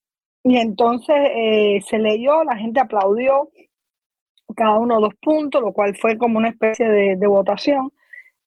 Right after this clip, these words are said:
Y, pero yo recuerdo que cuando Katy y Camila estaban elaborando el documento,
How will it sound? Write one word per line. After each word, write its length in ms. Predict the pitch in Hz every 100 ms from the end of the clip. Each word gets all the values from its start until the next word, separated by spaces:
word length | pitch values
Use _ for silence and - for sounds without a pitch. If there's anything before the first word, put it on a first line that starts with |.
| _
Y, 520 | 262 254 254 247 240
pero 160 | 220 240
yo 120 | 247 277
recuerdo 540 | 330 - 294 311 302
que 60 | 226
cuando 340 | 220 220 208
Katy 640 | 190 226 262 269 269 247 220
y 40 |
Camila 380 | 196 208 226 269
estaban 340 | 233 226 233 247
elaborando 460 | 233 214 208 240
el 60 | 233
documento, 600 | 214 233 262 294 247 202